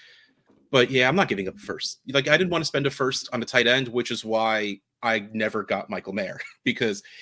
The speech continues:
he was getting drafted at the end of the first. I'm like, "Okay, cool. I'll wait six picks and go get the guy I like better anyway." And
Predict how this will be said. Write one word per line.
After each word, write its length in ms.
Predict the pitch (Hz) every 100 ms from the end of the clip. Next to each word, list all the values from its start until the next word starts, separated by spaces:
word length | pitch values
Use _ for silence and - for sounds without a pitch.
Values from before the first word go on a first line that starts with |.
| -
he 140 | 156
was 120 | 147
getting 180 | 143 131
drafted 340 | - 143 147 127
at 40 |
the 80 | 117
end 120 | 104
of 60 | 107
the 60 |
first. 180 | 120 117
I'm 40 | 123
like, 120 | 117
"Okay, 220 | 147 147
cool. 320 | 135 170 135
I'll 220 | - 131 123
wait 220 | 131 -
six 260 | - 127
picks 300 | - 135 127
and 100 | 104
go 100 | 107
get 140 | 104 104
the 80 | 104
guy 160 | 101
I 80 | 101
like 240 | 98 98
better 240 | 98 92 98
anyway." 400 | 98 92 85 - _ _ - - - - _ _ -
And 380 | 131 123 117